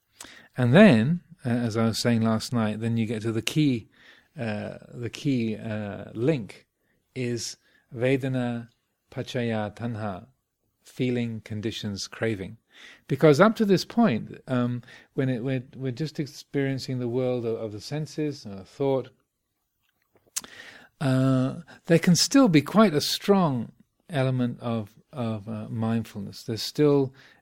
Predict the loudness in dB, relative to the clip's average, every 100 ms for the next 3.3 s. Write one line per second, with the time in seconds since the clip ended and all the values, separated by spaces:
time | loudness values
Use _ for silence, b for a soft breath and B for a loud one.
0 | B -2 0 0 -2 -6 -8 -8 -8 -6
1 | -4 -2 -4 -2 -4 -4 -2 -2 -2 -4
2 | b b b -8 -2 -2 -2 -2 0 2
3 | 0 -4